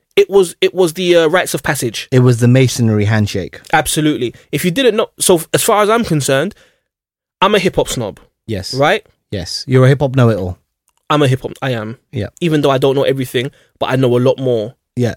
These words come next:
Speaker 1: than a lot of people.
Speaker 2: Sure.
Speaker 1: And a lot of these so-called tastemakers. Even
Speaker 2: Cancel
Speaker 1: though the
Speaker 2: that
Speaker 1: word,
Speaker 2: word.
Speaker 1: even though the
Speaker 2: Can-,
Speaker 1: word is
Speaker 2: ca-,
Speaker 1: cancelled.
Speaker 2: cancel that
Speaker 1: What,
Speaker 2: word.
Speaker 1: okay,
Speaker 2: Cancelled it.
Speaker 1: can we call them,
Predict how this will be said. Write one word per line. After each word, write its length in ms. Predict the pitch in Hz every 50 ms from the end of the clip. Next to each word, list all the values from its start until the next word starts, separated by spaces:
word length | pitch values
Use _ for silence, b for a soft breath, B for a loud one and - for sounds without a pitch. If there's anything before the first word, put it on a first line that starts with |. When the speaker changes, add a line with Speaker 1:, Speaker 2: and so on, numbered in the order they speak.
| -
Speaker 1:
than 160 | - 123 120 120
a 80 | 120
lot 300 | 123 123 123 120 123 - 127
of 100 | 117 -
people. 360 | - 127 120 117 - 104 90
Speaker 2:
Sure. 320 | - - 131 117 107 98 - _ -
Speaker 1:
And 140 | - 120 123
a 40 | 127
lot 140 | 135 - -
of 100 | 127 127
these 160 | 131 123 -
so-called 480 | - 135 127 117 - - 120 113 113 - - _ _ _ _ _ _ _ _ _ _ _ _ _ -
tastemakers. 680 | - 131 120 117 - 113 104 90 - - - - - - _ _
Even 160 | - 139 123 120
Speaker 2:
Cancel 80 | 123
Speaker 1:
though 60 | 120 110
the 0 |
Speaker 2:
that 80 | 110 113
Speaker 1:
word, 80 | 110 101
Speaker 2:
word. 80 | 98 95
Speaker 1:
even 100 | 175 160
though 60 | 147 127
the 20 |
Speaker 2:
Can-, 60 | 135
Speaker 1:
word 140 | 135 127 127
is 80 | 123 -
Speaker 2:
ca-, 80 | - 123
Speaker 1:
cancelled. 140 | 123 -
Speaker 2:
cancel 280 | - 135 135 127 - 339
that 60 | 107
Speaker 1:
What, 60 | 110 104
Speaker 2:
word. 140 | 104 101 -
Speaker 1:
okay, 160 | 151 127 143
Speaker 2:
Cancelled 300 | 147 147 131 - 117 98
it. 120 | 101 - -
Speaker 1:
can 140 | - 165
we 80 | 165 165
call 220 | - - 185 165
them, 360 | 147 156 147 147 147 143 147